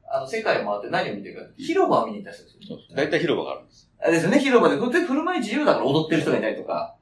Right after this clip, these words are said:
Speaker 1: なんか、ご飯食べてきたりとかなんかする。それってつまり自制的に
Speaker 2: うん。
Speaker 1: 振る舞いがこう、
Speaker 2: うん。
Speaker 1: 生まれてくる。そういうとこが大事なんです。さっき言ってた、なんか固まってないっていう。
Speaker 2: そうそう。あの、まさにそういうことも書いてあるんです。
Speaker 1: あの、
Speaker 2: あの、アメリカの近代、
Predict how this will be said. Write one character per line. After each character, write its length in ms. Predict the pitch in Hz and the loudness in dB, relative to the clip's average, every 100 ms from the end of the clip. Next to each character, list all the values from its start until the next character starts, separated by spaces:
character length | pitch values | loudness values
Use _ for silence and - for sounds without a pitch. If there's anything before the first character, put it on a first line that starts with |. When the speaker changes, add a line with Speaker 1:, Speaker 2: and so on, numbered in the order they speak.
| _ | _
Speaker 1:
な 100 | - | 0
ん 40 | 117 | 2
か、 260 | - - - | 2 -2 -8
ご 80 | 131 | -4
飯 120 | 127 104 | -2 -2
食 100 | 98 | -4
べ 60 | |
て 40 | 98 | -6
き 60 | 82 | -8
た 80 | - | -8
り 60 | - | -10
と 60 | |
か 60 | - | -12
な 80 | - | -12
ん 40 | |
か 80 | - | -14
す 100 | - | -16
る。 140 | - _ _ | -20 _ _
そ 140 | - - | -10 -6
れ 80 | 302 | -6
っ 20 | |
て 100 | - | -8
つ 60 | 285 | -6
ま 60 | 254 | -4
り 40 | |
自 120 | - | -4
制 200 | - 226 | -2 -4
的 220 | 220 208 196 | -4 -6 -6
に 260 | - - - | -6 -8 -10
Speaker 2:
う 80 | - | -12
ん。 140 | - _ _ _ _ | -12 _ _ _ _
Speaker 1:
振 100 | 135 | -6
る 100 | 143 | 0
舞 200 | 139 135 | 2 2
い 20 | |
が 100 | 123 - | 2 -4
こ 360 | 104 90 - - _ | -4 -6 -6 -14 _
う、 40 | - | -20
Speaker 2:
う 20 | |
ん。 120 | - _ _ - | -20 _ _ -2
Speaker 1:
生 60 | |
ま 160 | 120 101 | 2 2
れ 100 | 95 | 2
て 100 | 92 | -6
く 100 | - | -8
る。 180 | - - _ - | -10 -12 _ -20
そ 260 | - 247 | -18 -12
う 60 | 294 | -10
い 140 | 302 | -8
う 40 | 320 | -6
と 60 | |
こ 140 | 302 - | -2 -2
が 80 | 101 | -2
大 40 | |
事 60 | - | -6
な 40 | |
ん 20 | - | -10
で 40 | |
す。 80 | - | -8
さ 80 | 151 | -6
っ 40 | |
き 100 | 110 | -6
言 40 | |
っ 20 | - | -8
て 60 | |
た、 100 | 98 | -10
な 80 | - | -12
ん 40 | - | -14
か 60 | - - | -18 -8
固 220 | - 180 | -2 0
ま 100 | 165 | 0
っ 20 | |
て 80 | 170 | -2
な 60 | - | -6
い 20 | |
っ 40 | - | -8
て 60 | |
い 40 | - | -18
う。 40 | - | -14
Speaker 2:
そ 180 | - 113 | -8 -8
う 20 | |
そ 40 | - | -8
う。 440 | - _ _ - | -20 _ _ -10
あ 60 | 107 | -8
の、 240 | 110 113 143 139 | -8 -10 -10 -4
ま 80 | 127 | -2
さ 120 | 120 | 0
に 60 | 104 | -2
そ 100 | 127 | -2
う 40 | |
い 40 | 117 | -4
う 20 | |
こ 60 | |
と 60 | 80 | -6
も 100 | 80 | -10
書 80 | 90 | -8
い 40 | |
て 100 | - | -6
あ 20 | |
る 60 | 90 | -8
ん 20 | |
で 60 | - | -10
す。 120 | - | -12
Speaker 1:
あ 160 | - 151 - 151 | -4 0 2 0
の、 300 | 120 - - _ _ - | -2 -6 -16 _ _ -12
Speaker 2:
あ 80 | 95 | -8
の、 180 | 92 107 | -2 -2
ア 60 | |
メ 100 | 117 | -2
リ 100 | 110 | -2
カ 320 | 110 104 101 | 0 0 0
の 100 | 101 | -4
近 180 | 101 104 | -6 -6
代、 180 | 92 82 | -2 -4